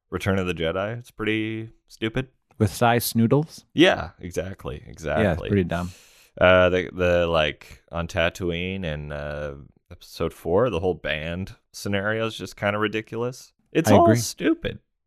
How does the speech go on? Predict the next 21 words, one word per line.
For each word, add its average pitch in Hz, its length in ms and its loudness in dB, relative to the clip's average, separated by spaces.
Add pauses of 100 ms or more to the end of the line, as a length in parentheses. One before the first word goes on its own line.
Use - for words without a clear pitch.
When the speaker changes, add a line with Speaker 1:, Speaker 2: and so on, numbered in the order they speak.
(340)
Speaker 2:
It's 107 140 -2
all 143 140 6
pretty 151 240 -2
stupid, 87 520 -6
yeah. 80 120 -10
Speaker 1:
Sometimes 160 460 2
R 90 160 2
two 98 160 -2
D 73 180 -8
two - 180 -8
is 71 100 -8
dumb. - 360 -12 (460)
Speaker 2:
Yeah, 110 260 8
I 123 100 6
mean, 147 220 6
C 160 180 0
three 139 220 -4
P 120 240 4
O 104 480 4 (460)
is, 101 260 2
like, 92 300 -2